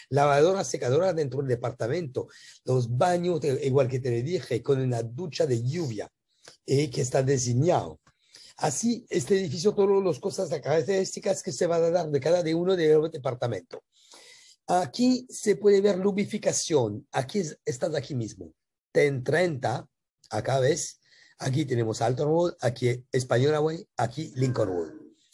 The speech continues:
Lincoln Road, divino, todo el mundo conoces, que es donde hay todo, toda, toda, todas las cosas de, de turismo, los shops, etcétera. Más cerca se ve acá,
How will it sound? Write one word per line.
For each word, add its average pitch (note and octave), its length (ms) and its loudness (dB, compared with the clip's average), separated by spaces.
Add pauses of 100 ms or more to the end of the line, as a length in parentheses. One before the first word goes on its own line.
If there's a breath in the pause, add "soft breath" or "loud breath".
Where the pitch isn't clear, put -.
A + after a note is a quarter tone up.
(120)
Lincoln A2 280 -2
Road, E3 320 4
divino, D#3 520 0
todo A#2 120 -4
el G#2 60 -6
mundo G#2 200 -6
conoces, D#3 640 0 (320 loud breath)
que C3 100 -4
es B2 80 0
donde A#2+ 380 2
hay G#2+ 160 0
todo, A#2+ 340 0
toda, C3 320 -2
toda, B2 240 -2
todas A2+ 320 -2
las A2 160 -6
cosas B2 460 -2 (320 soft breath)
de, B2+ 560 6 (580)
de A2+ 380 -4 (180)
turismo, F3 880 0 (120)
los B2 200 2
shops, E3+ 480 0
etcétera. - 560 -4 (1300 loud breath)
Más A#2 180 -4
cerca D#3+ 460 0
se B2 180 0
ve D3+ 320 2
acá, A#2 340 -8